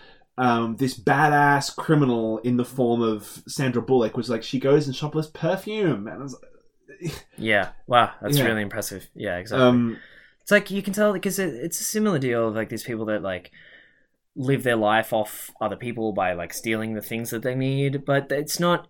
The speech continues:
Speaker 2: the way that they do it, it's not cool or impressive.
Speaker 1: It wasn't likable. It just felt lame.
Speaker 2: I would rather that she stole shit that she needed to live.
Speaker 1: Yeah.
Speaker 2: But she steals luxury, and I think that just sort of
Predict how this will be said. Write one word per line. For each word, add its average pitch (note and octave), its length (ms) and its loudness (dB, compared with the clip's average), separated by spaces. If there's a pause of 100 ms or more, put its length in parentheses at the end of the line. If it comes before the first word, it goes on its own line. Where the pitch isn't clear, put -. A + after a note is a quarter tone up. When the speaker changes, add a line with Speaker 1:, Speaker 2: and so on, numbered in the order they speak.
Speaker 2:
the D#3 140 2
way D#3+ 160 6
that F#3 140 0
they F3+ 100 2
do C#3 220 2
it, C3+ 160 0
it's C#3+ 200 -4
not E3 260 -2
cool D3 280 2
or C3 80 0
impressive. C3+ 400 -2
Speaker 1:
It D#3 60 6
wasn't F3 220 6
likable. C#3+ 420 2
It B2+ 60 0
just - 160 -4
felt D#3 140 2
lame. C3+ 340 2
Speaker 2:
I F#3+ 100 8
would F#3+ 260 2
rather E3+ 340 6
that G3+ 160 -2
she F3+ 160 -4
stole C#3+ 360 0
shit D3+ 300 -2
that C#3 180 0
she B2+ 180 -4
needed A#2+ 420 -4
to B2 100 -6
live. G#2 580 -4 (160)
Speaker 1:
Yeah. C3 160 6
Speaker 2:
But C#3+ 120 6
she E3 140 2
steals D3+ 920 4 (140)
luxury, F3 920 -2 (160)
and C#3 140 2
I D3 80 4
think D#3 220 0
that D3 140 2
just C#3+ 180 -4
sort D3+ 120 2
of A#2 160 -2